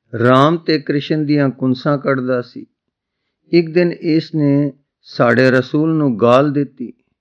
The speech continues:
ਮੈਂ ਸੱਚੀ ਆਖਦਾ ਹਾਂ, ਮੈਥੋਂ ਜਰਿਆ ਨਾ ਗਿਆ। ਫਿਰ ਮੈਂ ਇੱਕ ਦੋ ਔਗੁਣ ਈਸਾ ਦੇ ਸੁਣਾ ਦਿੱਤੇ। ਬਸ ਫਿਰ ਕੀ ਸੀ, ਇਹ ਲੋਹਾ ਲਾਖਾ ਹੋ ਚਲਾ ਗਿਆ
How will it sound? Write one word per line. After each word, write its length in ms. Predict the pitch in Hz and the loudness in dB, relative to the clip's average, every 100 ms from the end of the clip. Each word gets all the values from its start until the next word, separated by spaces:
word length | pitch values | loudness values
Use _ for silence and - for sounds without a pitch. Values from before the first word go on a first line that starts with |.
| _ _ _ _ _ | _ _ _ _ _
ਮੈਂ 220 | 113 143 | -2 0
ਸੱਚੀ 500 | 160 180 165 190 185 | 0 -4 -4 -2 0
ਆਖਦਾ 420 | 156 123 120 110 | 0 0 -4 -10
ਹਾਂ, 420 | 107 101 - _ _ _ _ _ _ _ | -10 -12 -20 _ _ _ _ _ _ _
ਮੈਥੋਂ 480 | 117 127 147 151 165 | 0 2 2 0 -4
ਜਰਿਆ 460 | 113 135 156 160 135 | -2 0 2 2 2
ਨਾ 300 | 117 113 120 | 2 0 -4
ਗਿਆ। 240 | 107 101 _ _ _ _ _ _ _ _ _ | -6 -12 _ _ _ _ _ _ _ _ _
ਫਿਰ 280 | - 160 165 | 0 2 4
ਮੈਂ 240 | 165 156 | 2 0
ਇੱਕ 260 | 156 156 139 | -2 -4 0
ਦੋ 320 | 135 156 156 | 2 2 4
ਔਗੁਣ 440 | 143 143 135 143 135 | 2 2 2 -2 0
ਈਸਾ 440 | 131 - 131 123 | -4 -2 -4 -2
ਦੇ 140 | 131 147 | -2 -4
ਸੁਣਾ 360 | 147 139 135 | -4 -2 -2
ਦਿੱਤੇ। 380 | 123 123 - 113 _ _ _ _ _ _ _ _ | -4 -6 -10 -20 _ _ _ _ _ _ _ _
ਬਸ 400 | 98 104 147 - - | -4 2 2 0 -6
ਫਿਰ 240 | 147 165 | -2 0
ਕੀ 240 | 170 151 131 | -2 -4 -6
ਸੀ, 300 | - 113 - _ _ _ _ _ _ 156 | -6 -18 -18 _ _ _ _ _ _ 0
ਇਹ 140 | 151 | 2
ਲੋਹਾ 520 | 143 147 170 165 151 | 4 4 4 2 2
ਲਾਖਾ 540 | 127 123 139 - 170 147 | 0 -2 -2 -4 -4 -2
ਹੋ 200 | 135 135 | -4 -6
ਚਲਾ 400 | 127 135 135 127 | -4 -2 -2 -2
ਗਿਆ 300 | 120 117 | -4 -8